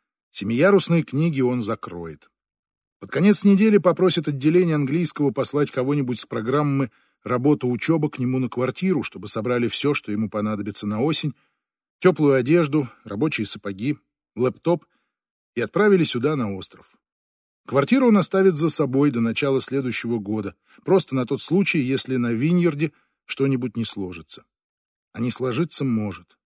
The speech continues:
он это знал. После приступов у него часто наступала маниакальная фаза,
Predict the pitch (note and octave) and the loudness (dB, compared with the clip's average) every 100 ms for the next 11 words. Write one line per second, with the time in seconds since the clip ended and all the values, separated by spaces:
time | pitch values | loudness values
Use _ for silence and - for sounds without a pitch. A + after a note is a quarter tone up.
0 | _ _ _ A2+ A#2+ G#2 G2 G2 F#2+ - | _ _ _ -8 -6 -6 -10 -10 -12 -16
1 | _ _ _ _ - - F3+ - G3 G3 | _ _ _ _ -20 -2 2 4 2 4
2 | G#3+ - F3 F3 - D3 D#3+ D#3 F3+ F3 | 4 4 0 0 0 0 2 2 2 2
3 | - D3+ C3 C#3+ A#2+ D#3+ D3 C#3+ C#3+ C3 | 2 -2 -2 -4 -2 0 2 2 0 -2
4 | D#3+ D3+ D3 C#3+ - F#3 E3+ A2+ | 0 0 2 0 0 2 2 0